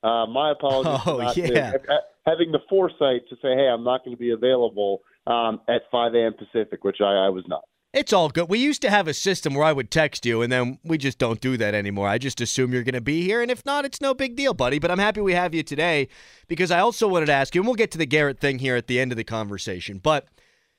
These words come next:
Speaker 2: I saw that Brock Purdy graded out higher than Patrick Mahomes in Super Bowl fifty-eight. What do you make of that?
Speaker 1: Yeah, it's, it's really just 'cause the interception. Um, y-, you know, look, we, we, we obviously will touch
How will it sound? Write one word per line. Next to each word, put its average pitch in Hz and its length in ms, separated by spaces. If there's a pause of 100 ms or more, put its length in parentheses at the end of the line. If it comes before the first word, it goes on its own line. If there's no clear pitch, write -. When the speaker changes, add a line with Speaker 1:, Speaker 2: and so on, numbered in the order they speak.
(680)
Speaker 2:
I 196 140
saw 262 320
that 277 160
Brock 202 300
Purdy 226 320
graded 170 320
out 170 180
higher 180 300
than 180 100
Patrick 180 380
Mahomes 175 480
in 139 100
Super 151 300
Bowl 135 180
fifty-eight. 120 580
What 139 60
do 170 80
you 196 60
make 196 180
of 190 60
that? 220 300 (1120)
Speaker 1:
Yeah, 196 240
it's, 190 80 (180)
it's 175 160
really 170 240
just 135 200
'cause 135 200
the 123 80
interception. 113 560 (260)
Um, 113 500
y-, - 100
you 208 140
know, 139 120
look, 107 220
we, 135 100
we, 127 240
we 139 240
obviously 135 380
will 139 220
touch 127 200